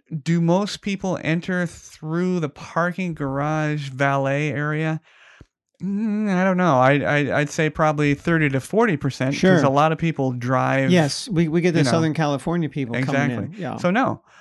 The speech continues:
Speaker 1: uh, if I didn't have one, um, which, uh, you know, that would have been a problem. <laughs> Now,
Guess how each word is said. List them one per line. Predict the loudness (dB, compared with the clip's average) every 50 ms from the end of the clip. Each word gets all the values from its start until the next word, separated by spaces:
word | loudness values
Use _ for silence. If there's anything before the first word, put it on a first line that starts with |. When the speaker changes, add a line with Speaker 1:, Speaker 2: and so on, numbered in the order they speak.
| -20 _ -2
Speaker 1:
uh, | 0 2 4 4 4 2 2 0
if | 0 -2 0 0 2
I | 2 2 2
didn't | 2 0 -2 -2 -2 -2
have | -2 0 0 0 0 -2 -2
one, | -2 0 0 0 0 -2 -2 -4 -6 -10 _ _ -4
um, | 0 0 2 2 0 -2 -4 -6 -8 -10 _ _ -12
which, | -8 -6 -2 -2 -2 -2 -4 -6 -10 -12 -12 -14 -16 _ _ _ _ _ _
uh, | -16 -14 -14 -12 -12 -12 -10 -8
you | -6 -4 -4
know, | -4 -4 -2
that | 0 2 2
would | 2 2
have | 0 0
been | -2 -2
a | -2
problem. | -2 0 0 0 0 -2 -4 -8 _ -20 _
<laughs> | _ -12 -6 -2
Now, | 2 4 4 4 4 2